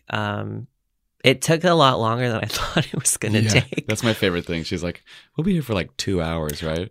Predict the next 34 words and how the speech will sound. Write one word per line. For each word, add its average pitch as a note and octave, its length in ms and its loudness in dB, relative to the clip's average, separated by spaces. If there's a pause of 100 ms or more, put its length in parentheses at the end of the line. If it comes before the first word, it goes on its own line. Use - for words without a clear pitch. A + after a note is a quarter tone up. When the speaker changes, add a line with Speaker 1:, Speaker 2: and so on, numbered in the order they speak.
Speaker 1:
Oh, D#3 140 8
yeah. B2+ 800 8
Speaker 2:
<laughs> - 20 -20
Speaker 1:
They D3+ 120 10
were F#3 180 10
li-, D#3+ 260 6
I D3 80 8
was, E3 280 2 (140)
I - 140 6
think, F#3+ 320 2
like, D3 180 0
the C#3+ 100 -2
schedule B2+ 380 2
was, C3 120 2
like, A#2+ 100 0
seven A#2 600 -2
to - 140 -2
twelve, G#2 680 -4
seven B2+ 360 4
P A#2+ 180 -4
M A2+ 100 -2
to A2+ 60 -2
twelve G#2+ 380 -6
P C3+ 180 -2
M C3 320 2
when B2 120 0
we A#2 100 -2
were G#2+ 100 -2
doing G#2+ 320 -2
it. C#3 240 0 (260)
And B2 140 2
I B2+ 40 4
was B2+ 180 2
like, B2 380 2